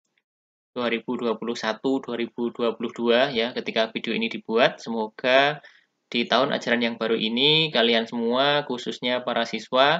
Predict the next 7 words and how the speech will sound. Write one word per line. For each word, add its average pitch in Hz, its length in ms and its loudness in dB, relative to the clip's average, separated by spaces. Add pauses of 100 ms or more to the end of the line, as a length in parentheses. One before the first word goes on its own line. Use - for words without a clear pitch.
semangat 123 400 -2
belajarnya 117 640 0
lebih 120 320 -6
meningkat 120 400 -2
lagi 113 320 0
daripada 113 560 -2
tahun-tahun 110 560 0